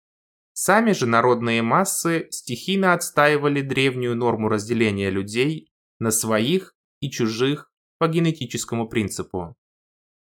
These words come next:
Протестанты выбирали священников, не признавали апостольской преемственности, вот и культивировали идею индейцев-преадамитов и негров, потомков библейского Хама.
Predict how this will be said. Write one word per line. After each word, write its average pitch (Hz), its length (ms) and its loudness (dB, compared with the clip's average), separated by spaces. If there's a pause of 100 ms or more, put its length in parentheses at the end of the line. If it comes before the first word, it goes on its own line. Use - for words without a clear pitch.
(120)
Протестанты 202 720 0
выбирали 175 440 4
священников, 170 960 0 (160)
не 151 140 0
признавали 160 640 2
апостольской 127 840 -2
преемственности, 151 1160 -4 (460)
вот 214 240 4
и 220 60 2
культивировали 156 840 2
идею 123 720 0
индейцев-преадамитов 123 1500 0 (500)
и 185 120 2
негров, 151 520 2 (340)
потомков 175 640 0
библейского 127 720 0
Хама. 98 520 0